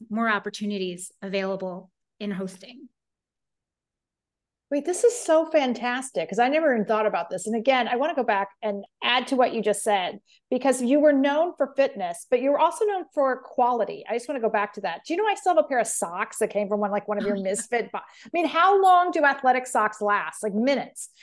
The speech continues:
Speaker 2: And these are, I don't know, ten years old, where they're old. I mean, they're fantastic. They look brand new. I just meant you always worked with quality products and represent a quality product in a,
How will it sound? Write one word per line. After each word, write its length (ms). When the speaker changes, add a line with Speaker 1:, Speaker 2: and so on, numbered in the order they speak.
Speaker 2:
And 200
these 240
are, 380
I 80
don't 80
know, 260
ten 200
years 200
old, 240
where 100
they're 220
old. 280
I 40
mean, 220
they're 160
fantastic. 640
They 120
look 180
brand 200
new. 180
I 80
just 100
meant 140
you 80
always 340
worked 220
with 120
quality 280
products 480
and 160
represent 460
a 40
quality 300
product 380
in 80
a, 120